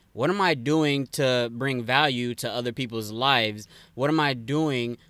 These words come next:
to be different than the average? You know what I'm saying?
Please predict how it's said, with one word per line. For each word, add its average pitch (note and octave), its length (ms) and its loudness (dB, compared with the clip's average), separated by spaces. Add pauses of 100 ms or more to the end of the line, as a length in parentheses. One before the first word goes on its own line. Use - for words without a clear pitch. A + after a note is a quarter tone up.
(120)
to D3 100 -2
be B2+ 240 -2
different A#2 840 -2
than B2+ 160 -2
the A#2 160 -6
average? G#2+ 640 -2 (160)
You B2+ 160 -4
know C3+ 60 0
what C3 60 0
I'm B2+ 100 -4
saying? C3+ 480 -6